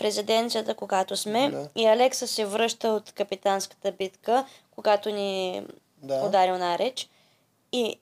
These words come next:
Speaker 1: се чува отзад как аз се обръщам към тримата и им казвам, "Казах ви." И
Speaker 2: Да.
Speaker 1: те гледат ето така, защото точно това им бях казала, че може да отпадне капитан.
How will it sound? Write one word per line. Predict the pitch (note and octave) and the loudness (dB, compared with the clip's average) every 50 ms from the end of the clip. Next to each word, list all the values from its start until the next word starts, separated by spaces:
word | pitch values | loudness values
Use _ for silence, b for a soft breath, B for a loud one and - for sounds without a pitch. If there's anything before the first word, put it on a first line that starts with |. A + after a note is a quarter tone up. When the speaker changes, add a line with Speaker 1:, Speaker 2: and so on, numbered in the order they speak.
| - | -8
Speaker 1:
се | A3+ - A3+ G3+ | -8 -8 -6 -2
чува | - C#4 C#4+ C4 C#4 | 0 2 2 2 2
отзад | - A3+ A#3+ - - A3+ A#3+ A#3+ - - | 2 0 -2 0 2 2 2 2 0 -2
как | - A#3+ A#3 A#3 - | -2 0 0 0 2
аз | A#3+ A#3 A#3 | 0 0 0
се | - A#3 | -2 -4
обръщам | A3 G3+ G#3+ A3+ A3 - B3 A3+ A3 | -4 -4 -4 -4 -4 -4 -6 -6 -6
към | - - G#3+ G#3 G#3 G3+ G3 F#3 - - _ _ _ _ _ _ _ | -4 -2 -2 0 0 -2 -6 -8 -10 -14 _ _ _ _ _ _ _
тримата | - G#3 G3+ G#3 G3+ G3 G3 - B3+ B3+ | -10 -6 -4 -2 -4 -4 -2 -2 -4 -4
и | A#3+ A3 | -4 -6
им | G#3 G#3 | -6 -2
казвам, | - G#3+ G#3+ G#3+ G#3+ A3+ A3 - _ _ _ _ - | 0 2 2 2 0 -4 -8 -8 _ _ _ _ -2
"Казах | - A3 G#3+ G#3+ G#3 G#3 F#3+ - F3+ - | 2 4 4 4 4 2 0 0 -4 -8
ви." | G#2 G#2+ - _ _ _ _ _ - | -8 -8 -8 _ _ _ _ _ -6
И | - B3 | -4 0
Speaker 2:
Да. | - | 2
Speaker 1:
те | A#3+ A#3 A3+ | 4 4 4
гледат | A3+ A#3 A#3 A#3 A3 A3+ | 4 4 4 4 4 2
ето | A3+ A3 - _ | 0 -2 -4 _
така, | - A3 G#3+ - G#3+ G3+ | -8 -6 -4 -2 -2 -2
защото | - A3 A3 - A#3 A#3 A3+ - B3 B3+ A#3 - - _ _ _ _ _ _ - | -2 -2 -2 0 0 -2 0 -2 -2 -2 -2 -2 -6 _ _ _ _ _ _ 4
точно | C#4 C4 C#4 D#4+ D#4 D4 | 4 6 6 4 2 2
това | C4+ B3+ G#3 A#3+ A#3+ B3 | 2 2 4 6 6 6
им | B3 A#3+ | 6 4
бях | - A#3 A3+ A3 | 4 2 2 2
казала, | - A#3 A3+ A3 G#3+ G#3+ G#3+ G3 F#3+ | 2 2 2 2 2 0 -2 -2 -2
че | - - G#3+ A3 G#3+ G#3 G#3+ | -4 -2 0 2 2 2 2
може | G#3+ G#3+ G#3+ G#3+ G3 | 0 0 -2 -2 0
да | F#3+ G3+ | 2 2
отпадне | G3 F#3+ - - G3 F#3+ F#3 F#3+ | 2 2 2 0 0 0 0 -4
капитан. | - G3 F#3 - F#3+ - - F#3 F3+ F3+ | -8 -8 -10 -10 -10 -6 -4 -2 -2 -4